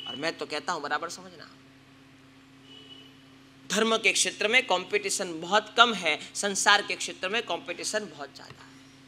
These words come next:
आप दस सामायिक करोगे दिन में तो आपको दूसरा कोई व्यक्ति नहीं मिलेगा दस सामायिक करने वाला, बहुत कम मिलेंगे।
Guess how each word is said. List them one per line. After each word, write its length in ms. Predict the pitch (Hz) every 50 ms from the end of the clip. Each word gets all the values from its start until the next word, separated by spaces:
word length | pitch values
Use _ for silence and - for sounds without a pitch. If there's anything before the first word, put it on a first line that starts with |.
| - - - - - - - - - - - - - - - - - - - - - - - - - 135 135 135 135 - - - - - - - - - - - - - - - - - -
आप 200 | - 202 220 214 202
दस 240 | 196 277 269 - -
सामायिक 360 | 262 220 214 214 220 208 -
करोगे 320 | - 202 226 247 254 277 277
दिन 180 | 226 254 254 262
में 400 | 277 294 330 359 - - - -
तो 80 | - 214
आपको 320 | 202 220 214 - - 220
दूसरा 340 | 190 196 226 220 - 247 233 208
कोई 160 | 202 226 202
व्यक्ति 320 | 185 202 202 - - 220
नहीं 160 | 202 208 240
मिलेगा 380 | 262 269 285 285 294 269 247 202
दस 220 | 175 190 196 - -
सामायिक 340 | 190 180 180 180 175 - -
करने 200 | 160 - - -
वाला, 240 | - - - - - - - - - - - - - - - - - - - - - - - - - - - - - - - - - -
बहुत 200 | 180 190 202 -
कम 180 | - 240 247
मिलेंगे। 420 | 262 269 277 285 285 262 - -